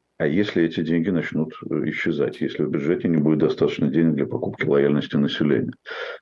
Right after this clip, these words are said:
э, что вы дальше, собственно, будете делать? Ну, про то, что,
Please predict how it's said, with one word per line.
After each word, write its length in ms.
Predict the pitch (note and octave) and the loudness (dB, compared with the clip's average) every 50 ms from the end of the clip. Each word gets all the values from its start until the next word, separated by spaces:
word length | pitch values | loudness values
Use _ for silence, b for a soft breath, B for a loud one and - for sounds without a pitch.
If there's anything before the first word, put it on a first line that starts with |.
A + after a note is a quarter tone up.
| _ | _
э, 120 | - - - | -6 -4 -4
что 260 | - - - F2+ F2+ | -4 0 2 2 4
вы 240 | F2 E2 E2 E2+ E2 | 4 4 4 4 4
дальше, 360 | - D2 E2 E2 D#2+ - - | 4 4 4 2 2 0 -4
собственно, 360 | - - D#2 - - - D2+ C#2+ | -4 -4 -4 -2 -2 -2 0 2
будете 320 | D2+ D#2 D2+ - - D#2+ | 2 2 2 2 0 0
делать? 400 | D2+ C#2+ C#2 - - - - - - | 0 0 0 -2 -2 -6 -10 -10 -6
Ну, 260 | - - F2 F#2+ F#2 | -2 0 0 0 0
про 140 | - - E2+ | 0 0 2
то, 160 | - - E2+ | 2 2 2
что, 360 | E2 - - - D#2+ - - | 2 2 0 0 0 0 0